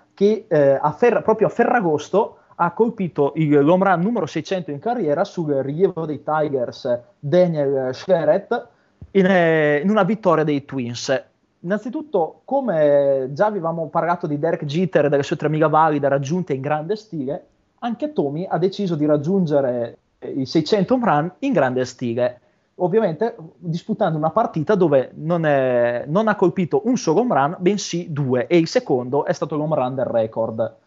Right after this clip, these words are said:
Jim Thome è un veterano del gioco del baseball, scelto nel millenovecentottantanove dai Cleveland Indians al tredicesimo giro, e questo è un dato importante perché poi vi parleremo nel se-, nel corso della puntata di come funziona il draft M L B,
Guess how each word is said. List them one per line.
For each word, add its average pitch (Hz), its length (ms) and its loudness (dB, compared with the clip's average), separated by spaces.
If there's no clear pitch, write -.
Jim 247 280 0
Thome 277 320 2
è 151 320 4
un 139 800 -6
veterano 196 560 2
del 127 480 2
gioco 151 180 -4
del 151 140 2
baseball, 165 380 2
scelto 175 420 0
nel 143 260 0
millenovecentottantanove 156 1400 0
dai 131 180 0
Cleveland 156 560 0
Indians 170 480 0
al 139 140 2
tredicesimo 156 720 2
giro, 127 500 -2
e 165 140 -2
questo 165 580 0
è 156 120 -2
un 147 140 -2
dato 160 460 2
importante 180 680 0
perché 147 240 -2
poi 156 220 -2
vi 156 120 -2
parleremo 151 840 4
nel 135 160 -2
se-, 160 160 -2
nel 147 140 -2
corso 185 240 0
della 151 100 2
puntata 156 460 -2
di 143 100 -2
come 185 180 -4
funziona 147 360 -8
il 139 80 -2
draft 139 320 -2
M 127 80 -8
L 127 100 -6
B, 127 260 -6